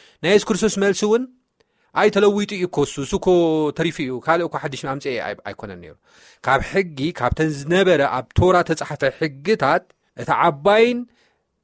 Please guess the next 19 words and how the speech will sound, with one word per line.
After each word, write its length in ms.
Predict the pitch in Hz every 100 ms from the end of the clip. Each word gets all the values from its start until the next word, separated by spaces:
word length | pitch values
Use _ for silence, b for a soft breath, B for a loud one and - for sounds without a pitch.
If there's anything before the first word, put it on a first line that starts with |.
| _ -
እታ 160 | 165 185 170 - -
ቀዳመይትን 640 | - 143 180 220 214 180 165
ትእዛዝ 460 | 151 175 220 254 - b b -
"ንእግዚኣብሔር 460 | 127 123 185 202 -
ኣምላኽካ 460 | 202 196 175 - 247 254 B B
ብሙሉእ 360 | 135 160 196
ልብኻ፣ 240 | 190 170 180 240 247
ብኩሉ 300 | 127 - 175
ነፍስኻ፣ 280 | 170 170 - 220
ብኩሉ 280 | 208 - 170 156
ሓሳባትካ 480 | 151 170 160 156 233 240 B B _
ኣፍቅሮ 840 | 196 208 202 - - 208 196 135 147 151 107 _ _ _ -
እያ 100 | 160
ትብል" 340 | 156 127 123 110 92 _ _ _ _
ዝብል 240 | 107 123
ሓሳብ 280 | 120 110 104
ነጊርዎ። 300 | 92 82 - - b b _
ስለዚ 260 | - 107 160 220 - _ _ _ -
እዛ 120 | 143